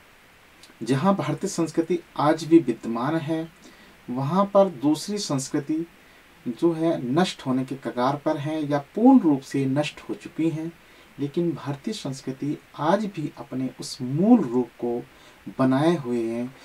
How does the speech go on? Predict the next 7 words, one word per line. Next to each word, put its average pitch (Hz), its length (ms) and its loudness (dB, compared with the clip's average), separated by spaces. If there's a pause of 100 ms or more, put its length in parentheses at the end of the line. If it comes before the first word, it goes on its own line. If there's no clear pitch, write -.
(180)
जो - 180 2
हमको 131 380 -4
संस्कारवान - 840 -12
बनाती - 440 -18
है। - 200 -20 (800)
लेकिन 202 600 6 (680)
भारतीय 202 640 -4